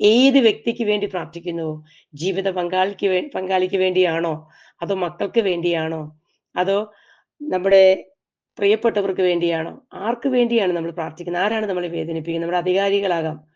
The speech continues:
അവരുടെ പേര് പറഞ്ഞ് പ്രാർത്ഥിക്കണം. നമ്മുടെ ജീവിത പങ്കാളിക്ക് വേണ്ടി നമ്മൾ പ്രാർത്ഥിക്കുമ്പോൾ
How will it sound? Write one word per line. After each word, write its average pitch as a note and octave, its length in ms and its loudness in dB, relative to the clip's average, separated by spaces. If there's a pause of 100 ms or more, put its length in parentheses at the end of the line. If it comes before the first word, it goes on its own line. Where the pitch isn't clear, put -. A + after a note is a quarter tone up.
(300)
അവരുടെ G3 300 0
പേര് G3+ 340 0
പറഞ്ഞ് E3+ 260 -2
പ്രാർത്ഥിക്കണം. D3+ 540 -10 (720)
നമ്മുടെ G3+ 240 2
ജീവിത F#3+ 340 2
പങ്കാളിക്ക് G#3+ 540 4
വേണ്ടി G3+ 140 0
നമ്മൾ F#3 140 0
പ്രാർത്ഥിക്കുമ്പോൾ F3 680 0